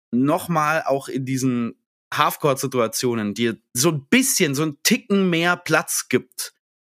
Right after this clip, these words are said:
für so Spieler wie Kendrick Nunn, für so Spieler wie dann auch T J Shorts. Ich glaube tatsächlich, dass das eine dieser Verpflichtungen sein könnte, wo wir in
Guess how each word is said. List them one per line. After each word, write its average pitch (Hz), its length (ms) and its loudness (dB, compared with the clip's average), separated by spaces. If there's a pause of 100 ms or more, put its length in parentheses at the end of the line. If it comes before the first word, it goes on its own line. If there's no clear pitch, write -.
(100)
für 143 60 0
so 135 140 0
Spieler 151 360 0
wie 131 120 -2
Kendrick 127 380 0
Nunn, 107 300 -2
für 120 200 -4
so 120 80 -2
Spieler 131 340 0
wie 127 100 0
dann 123 200 0
auch 135 300 0
T - 180 -4
J 123 200 0
Shorts. 104 540 -2 (580)
Ich 143 180 0
glaube 185 220 4
tatsächlich, 147 420 -2
dass 123 280 -2
das - 340 2
eine 147 360 0
dieser 127 240 -2
Verpflichtungen 123 560 -6
sein 92 240 -2
könnte, 104 320 -6
wo 101 160 -6
wir 98 220 0
in 95 380 -4